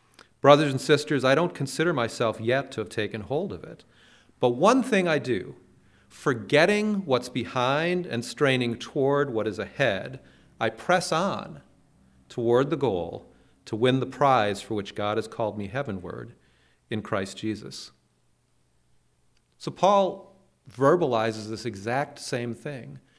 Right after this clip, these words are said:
We know that through Jesus Christ, we are forgiven of our sins. We're told that he forgets them and takes them afar, as far away from us as east is from the west.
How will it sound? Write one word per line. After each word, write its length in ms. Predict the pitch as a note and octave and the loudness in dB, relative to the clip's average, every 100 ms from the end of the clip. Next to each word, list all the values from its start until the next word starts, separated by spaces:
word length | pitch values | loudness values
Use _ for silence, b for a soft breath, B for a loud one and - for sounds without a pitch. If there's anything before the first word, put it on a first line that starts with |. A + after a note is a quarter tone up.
| b | b
We 140 | C3+ C#3+ | -2 0
know 320 | C#3 D#3 D#3 | 4 4 4
that 180 | A2+ A2 | 2 -2
through 180 | B2+ C3+ | -6 -4
Jesus 340 | B2+ A#2 A2+ | -6 -6 -8
Christ, 420 | - C3 A#2 - | -4 -2 -2 -4
we 140 | A#2+ C3+ | -4 -2
are 80 | |
forgiven 480 | A#2 A#2 G#2 A#2+ A#2+ | -4 -6 -2 -2 -4
of 80 | G2 | -10
our 120 | F#2 | -10
sins. 600 | F#2+ C3 C#3+ - C3+ - _ _ _ _ _ - | -12 -14 -16 -16 -18 -20 _ _ _ _ _ -8
We're 80 | A2+ | -6
told 340 | - C3+ C3+ | -2 -2 -2
that 80 | A#2+ | -4
he 80 | A#2+ | -6
forgets 480 | B2 G#2 G#2+ - | -8 -6 -6 -8
them 160 | - G2+ | -12 -12
and 100 | F#2+ | -10
takes 280 | - A2+ - | -8 -8 -8
them 100 | G#2+ | -12
afar, 320 | G2 A#2+ A#2 | -10 -8 -8
as 120 | B2+ | -10
far 260 | - A#2 A#2 | -6 -2 0
away 260 | G#2+ A2 B2 | 0 -2 -4
from 200 | - G#2 | -6 -10
us 160 | G2 | -10
as 160 | G2 F2+ | -12 -10
east 300 | B2 A#2 - | -10 -10 -12
is 80 | - | -12
from 180 | G#2 F#2+ | -12 -10
the 60 | |
west. 560 | F2 G#2+ G2 - - | -12 -12 -14 -18 -20